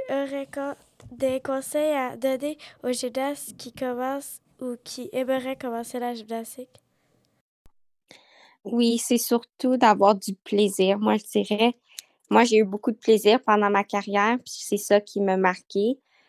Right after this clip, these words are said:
Speaker 2: Euh, aussi, si vous voulez vous rendre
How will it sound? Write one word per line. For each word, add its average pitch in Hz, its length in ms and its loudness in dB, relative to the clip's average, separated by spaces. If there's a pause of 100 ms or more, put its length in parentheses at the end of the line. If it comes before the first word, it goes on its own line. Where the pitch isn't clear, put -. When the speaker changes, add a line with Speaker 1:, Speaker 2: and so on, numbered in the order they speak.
(280)
Speaker 2:
Euh, 190 500 4
aussi, 220 480 2
si - 240 -10
vous 196 160 -4
voulez 202 360 2
vous 202 180 -8
rendre 190 480 2